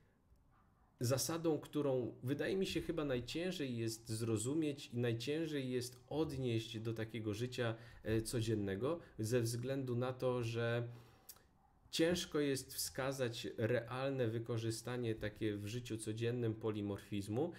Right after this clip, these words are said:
bo polimorfizm mówi nam o tym, że różne obiekty mogą być używane wymiennie, dzięki właśnie jakiem-, jakiejś, e, klasie bazowej. E, czyli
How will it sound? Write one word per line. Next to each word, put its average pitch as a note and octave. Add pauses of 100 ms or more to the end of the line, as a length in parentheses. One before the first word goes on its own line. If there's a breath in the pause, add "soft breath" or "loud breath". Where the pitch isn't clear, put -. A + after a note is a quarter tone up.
(200 loud breath)
bo A2+
polimorfizm A#2+
mówi C3
nam A2
o A#2+
tym, A#2+
że G#2
różne D#3
obiekty A2 (260 loud breath)
mogą C3+
być A#2+
używane C3 (800 loud breath)
wymiennie, A2+ (160)
dzięki D3+
właśnie B2+
jakiem-, A#2+
jakiejś, A#2
e, F#2 (680)
klasie A2+
bazowej. G#2 (300 loud breath)
E, A2
czyli D3